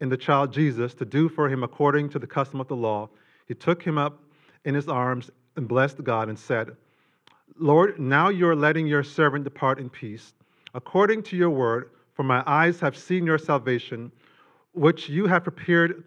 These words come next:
before the face of all peoples, a light to bring revelation to the Gentiles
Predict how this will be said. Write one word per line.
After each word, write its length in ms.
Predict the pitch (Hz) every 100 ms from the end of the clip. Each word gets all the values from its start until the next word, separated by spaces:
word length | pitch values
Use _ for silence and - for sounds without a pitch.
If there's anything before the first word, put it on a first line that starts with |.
| _ _ -
before 460 | 120 - - 185 175
the 80 |
face 240 | 170 165 151
of 100 | 147
all 160 | 143
peoples, 540 | 151 143 - 110 113 _ _ _
a 80 | 127
light 320 | 120 147 190
to 60 | -
bring 180 | 156 151
revelation 520 | 143 131 131 127 131
to 80 | 131
the 100 | 113
Gentiles 640 | 139 127 - 95 98 -